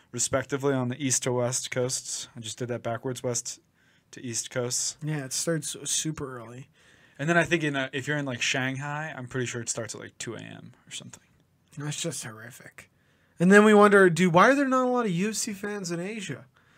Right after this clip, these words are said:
Speaker 2: It's 'cause the card's always
Speaker 1: Well, they
Speaker 2: starting
Speaker 1: will
Speaker 2: at
Speaker 1: now because of, uh, Weili Zhang. Oh, huge uppercut
Speaker 2: Oh,
Speaker 1: from T-,
Speaker 2: wow.
Speaker 1: Tasimov. I
Speaker 2: But
Speaker 1: wanna say
Speaker 2: Ferreira
Speaker 1: Tasmanian.
Speaker 2: doubles down and just is coming after him.
Speaker 1: Tasmanian devil.
Speaker 2: Ooh, Ferreira's, he's heavy-handed, man.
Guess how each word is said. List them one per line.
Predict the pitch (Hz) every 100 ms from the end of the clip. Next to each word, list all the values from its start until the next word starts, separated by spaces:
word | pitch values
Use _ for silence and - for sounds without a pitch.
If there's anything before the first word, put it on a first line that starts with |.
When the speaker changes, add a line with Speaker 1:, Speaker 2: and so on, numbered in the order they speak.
| _ _ _
Speaker 2:
It's | -
'cause | - 170 151
the |
card's | 160 170 170 160
always | 165 139
Speaker 1:
Well, | 143
they | 156
Speaker 2:
starting | 156 175
Speaker 1:
will | 170
Speaker 2:
at |
Speaker 1:
now | 156 208 170
because | 123 135 120
of, | 117 120
uh, | 120 113 110 113 123
Weili | 123 131 123
Zhang. | 113 127 143 123 -
Oh, | 170 160
huge | - 165 170 131
uppercut | 165 156 165 180 175
Speaker 2:
Oh, | 170 151
Speaker 1:
from | 143
T-, | 139
Speaker 2:
wow. | 160 180 185 180 165 143
Speaker 1:
Tasimov. | 135 120 113 104 101 -
I | - _ _ -
Speaker 2:
But | 147
Speaker 1:
wanna | 127 117
say | 160
Speaker 2:
Ferreira | 156 170 202
Speaker 1:
Tasmanian. | 190 147
Speaker 2:
doubles | 175 175 165
down | 147 175 175
and | 160
just | 151 -
is | 135
coming | - 165 165
after | 151 156 170 135 123
him. | 117
Speaker 1:
Tasmanian | - 113 104 107 107 104 101
devil. | 107 107 104 - - - -
Speaker 2:
Ooh, | 247 294
Ferreira's, | 151 160 180 302 320 -
he's | 147 151 202 -
heavy-handed, | 294 202 156 160 185 151 131
man. | 131 127 123